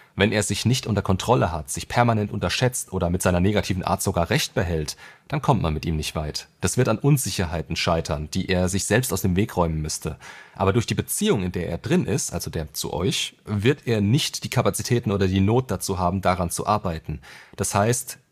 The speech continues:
ihr steht ihm im Weg, er steht sich im Weg und dann kommt keiner weiter. Neuntens, ein Unterpunkt des geringen Selbstbewusstseins. Die Nice-Guy-Falle.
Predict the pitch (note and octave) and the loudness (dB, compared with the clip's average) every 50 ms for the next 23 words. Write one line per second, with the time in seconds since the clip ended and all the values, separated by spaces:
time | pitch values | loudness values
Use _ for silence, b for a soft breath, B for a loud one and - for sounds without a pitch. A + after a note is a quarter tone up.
0 | _ _ - B2+ D3+ C#3+ - - D3+ C#3+ - B2+ C3+ C3 B2 A2+ B2 B2+ B2+ B2+ | _ _ 0 2 2 2 2 0 0 0 2 2 4 4 4 4 4 4 2 0
1 | - - A2 G#2 G2 - - - F#2 - - - - F#2+ E2+ F2+ F2 F2+ F2+ - | -2 -4 -2 0 0 0 0 -4 -4 -4 -4 -2 -2 0 2 4 2 2 2 0
2 | - - F2+ F2 - F2 F2 E2+ - F2+ F2+ - - D#2+ D#2+ E2 D#2+ D#2 D2+ D2 | -4 -2 -2 -2 0 0 -2 0 -2 -2 -2 0 0 2 2 2 2 0 0 -2
3 | - - D#2+ C#2 - B B B B B B B B B B B B B B _ | -2 -6 -8 -10 -12 B B B B B B B B B B B B B B _
4 | A#2 A#2+ C3+ C#3+ C#3+ A#2+ G#2+ F#2 E2 D2+ - - - - - G#2+ A2+ B2 A#2+ C3+ | 2 4 4 4 4 0 -2 -4 -4 -4 -6 -6 -6 -6 -2 -2 -2 0 0 0
5 | D3 - C3 G#2 - G#2+ G2+ F#2+ - F#2 - - F#2 F2+ F2 F2 D#2+ F2 D#2+ - | 2 2 2 2 2 0 0 0 0 -4 -4 -2 -2 0 0 2 2 0 0 0
6 | - E2 D#2 D#2+ D#2+ - - - E2+ D2 D2 D2 - - - - _ _ _ _ | -2 -4 -4 -4 -4 -4 -2 -2 -2 -2 -2 -4 -6 -6 -8 -10 _ _ _ _
7 | - G2+ G2+ G2 G2 G#2+ - - - F#2 E2 E2 - - D#2+ D2+ C#2+ C#2 | 2 2 4 6 4 4 2 2 0 0 0 -2 -4 -4 -4 -6 -6 -10